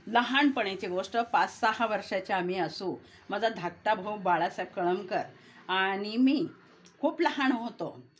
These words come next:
आणि आमच्या गुरूंचा जो मठ आहे मुक्काम पोस्ट पळवे, तालुका पारणे, जिल्हा अहमदनगर या ठिकाणी सद्गुरूंचा मठ आहे.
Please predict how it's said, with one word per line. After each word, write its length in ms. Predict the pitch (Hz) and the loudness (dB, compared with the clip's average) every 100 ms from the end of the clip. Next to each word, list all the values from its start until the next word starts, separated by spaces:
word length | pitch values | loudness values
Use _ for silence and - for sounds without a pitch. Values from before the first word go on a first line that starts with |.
| - | -6
आणि 440 | 185 202 233 233 | -6 -4 -6 -4
आमच्या 420 | 220 202 190 226 | -2 -2 -2 -2
गुरूंचा 520 | 226 196 185 254 269 254 | 0 -2 -2 0 0 -2
जो 120 | 233 | -4
मठ 360 | 208 180 190 | 0 -2 0
आहे 400 | 233 190 120 - _ _ _ 202 | -2 -2 -4 -12 _ _ _ -12
मुक्काम 360 | 214 233 226 | -6 -2 -2
पोस्ट 300 | 240 208 - | -2 -6 -6
पळवे, 280 | 202 185 208 214 | -4 -2 -4 -2
तालुका 260 | 185 175 | -2 -2
पारणे, 360 | 180 170 196 208 | -2 -2 -2 -6
जिल्हा 300 | 185 185 180 | -6 -4 -4
अहमदनगर 540 | 165 180 196 202 190 | -2 -4 -6 -8 -8
या 180 | 160 156 | -4 -4
ठिकाणी 360 | 175 - 196 202 | -6 -10 -10 -10
सद्गुरूंचा 600 | 202 160 175 190 180 196 | -8 -6 -6 -6 -6 -6
मठ 300 | 180 180 233 | -6 -6 -4
आहे. 340 | 208 139 131 | -4 -4 -10